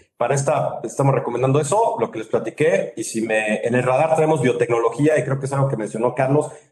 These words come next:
creo que el ajuste de biotecnología es bien interesante para tenerlo en el radar. Cuando, cuando decidamos subar, subir exposición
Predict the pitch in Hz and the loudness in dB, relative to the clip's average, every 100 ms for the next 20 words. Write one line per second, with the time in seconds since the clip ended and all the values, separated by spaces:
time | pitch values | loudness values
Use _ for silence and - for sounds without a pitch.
0 | _ - - 120 135 135 131 123 117 113 | _ -12 -6 -2 0 0 2 2 2 0
1 | 113 113 123 - 135 131 117 101 120 120 | 0 -2 -6 -4 -2 0 -2 0 0 0
2 | 131 107 - 110 123 117 92 101 104 135 | 0 -2 -2 -2 0 0 0 2 4 2
3 | 135 113 110 113 101 - - 113 110 113 | 0 0 2 2 2 -4 -2 0 4 2
4 | 113 123 131 151 - 127 135 135 - 120 | 2 2 2 2 2 2 2 2 -2 -4
5 | 131 147 143 117 - - 131 135 139 | 0 0 0 -6 -6 0 2 2 0